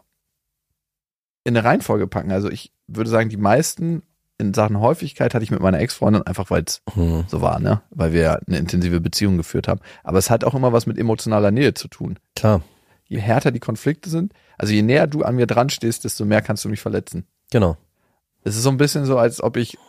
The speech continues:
Speaker 1: alles schon runtergelassen hab und wenn du dann einen Pfeil schießt, dann denk ich mir so, "Alter, das hat er jetzt nicht gemacht."
Speaker 2: <laughs>
Speaker 1: Und dann geht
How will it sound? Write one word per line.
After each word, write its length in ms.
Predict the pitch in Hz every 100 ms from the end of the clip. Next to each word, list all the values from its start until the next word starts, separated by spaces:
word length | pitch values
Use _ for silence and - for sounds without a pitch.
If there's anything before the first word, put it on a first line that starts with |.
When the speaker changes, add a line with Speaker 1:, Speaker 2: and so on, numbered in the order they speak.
| -
Speaker 1:
alles 260 | 110 120
schon 140 | - 123
runtergelassen 560 | 123 127 104 101 104
hab 140 | 104 110
und 120 | 107
wenn 120 | 101
du 60 | 104
dann 160 | 110 127
einen 40 |
Pfeil 280 | - 127 127
schießt, 320 | - 123 120
dann 80 | 113
denk 120 | 101
ich 60 | 107
mir 80 | 78
so, 60 | - _ _ _
"Alter, 300 | - - -
das 140 | 156 160
hat 120 | -
er 60 | -
jetzt 140 | -
nicht 180 | - -
gemacht." 300 | 123 - -
Speaker 2:
<laughs> 600 | 107 - 143 - 139 -
Speaker 1:
Und 180 | 123 104
dann 160 | 113 113
geht 420 | 117 98 - -